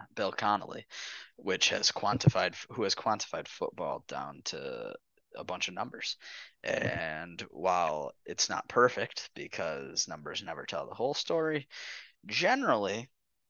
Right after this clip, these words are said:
um, it gives a lot of good context for what you're watching. So, uh,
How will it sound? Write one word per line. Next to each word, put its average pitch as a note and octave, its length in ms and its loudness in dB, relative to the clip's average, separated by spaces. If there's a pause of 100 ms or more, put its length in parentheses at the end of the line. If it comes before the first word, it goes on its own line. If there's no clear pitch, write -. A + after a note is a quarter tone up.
(640)
um, G#2+ 640 6
it A2 140 -4
gives B2+ 200 6
a A2 60 4
lot A#2 240 10
of G#2 100 4
good G#2+ 260 -2
context - 760 0
for F2 160 -6
what F2+ 160 2
you're D2 140 -6
watching. - 500 -2 (160)
So, - 420 -2 (560)
uh, - 320 4